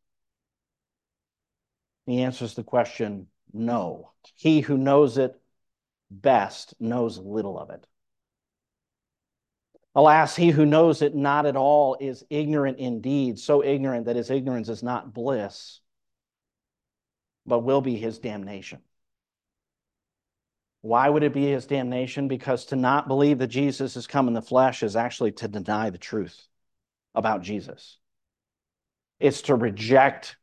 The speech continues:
Christ. So this is an important truth we're considering.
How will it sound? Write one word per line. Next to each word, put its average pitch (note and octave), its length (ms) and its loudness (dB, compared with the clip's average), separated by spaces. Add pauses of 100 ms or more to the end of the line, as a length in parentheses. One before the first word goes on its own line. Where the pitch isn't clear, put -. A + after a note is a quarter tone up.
Christ. - 560 -2 (1700)
So A#3 120 2
this D#3 220 6
is C3+ 80 -2
an C#3 80 6
important B2+ 480 4
truth D3 400 2
we're A2+ 140 2
considering. G2 640 -6